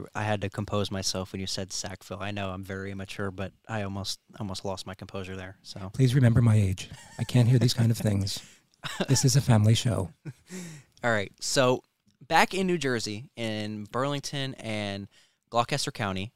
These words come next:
Speaker 1: or Gloucester City, sorry, uh, strange abnormal footprints were found.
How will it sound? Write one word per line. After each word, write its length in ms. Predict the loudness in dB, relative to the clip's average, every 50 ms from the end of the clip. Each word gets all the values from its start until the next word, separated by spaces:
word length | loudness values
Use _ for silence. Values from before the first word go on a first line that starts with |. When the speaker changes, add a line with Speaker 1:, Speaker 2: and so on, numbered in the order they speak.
| _ _ _ _ _ _
Speaker 1:
or 300 | -4 -2 0 0 0 -4 -4
Gloucester 540 | -2 -2 -2 -2 0 -2 -4 -2 -2 -6 -4
City, 400 | -4 -4 -2 -2 -2 -4 -6 -6
sorry, 360 | -6 -6 -6 -4 -4 -6 -8 -10 _ -20 -20 -20 -20 -20 _ -6
uh, 280 | -2 0 0 0 0 0
strange 460 | -2 -2 0 -2 -2 -2 -2 -4 -2 0
abnormal 500 | 0 -2 0 -2 -4 -2 -2 -2 -2 -4
footprints 480 | -6 -8 -10 -8 -8 -8 -8 -8 -8
were 60 | -10
found. 360 | -10 -8 -8 -8 -10 -10 -16